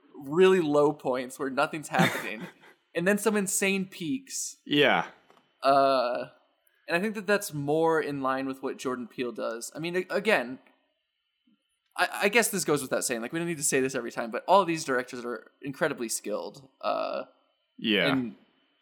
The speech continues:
Speaker 1: to say that we aren't picking them is not to imply that we're better than them.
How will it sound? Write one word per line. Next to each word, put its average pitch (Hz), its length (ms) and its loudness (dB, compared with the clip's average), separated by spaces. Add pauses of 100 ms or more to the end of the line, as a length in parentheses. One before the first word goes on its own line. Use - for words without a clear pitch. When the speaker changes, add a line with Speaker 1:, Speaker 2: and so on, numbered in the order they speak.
(680)
Speaker 1:
to 208 100 0
say 226 180 6
that 208 160 4
we 156 340 2
aren't 151 280 0
picking 147 300 -6
them 120 300 -4
is 120 580 -6
not 151 300 4
to 165 80 -8
imply 135 240 0
that 110 100 -6
we're 120 120 -8
better 117 280 -4
than 107 200 -16
them. 101 320 -12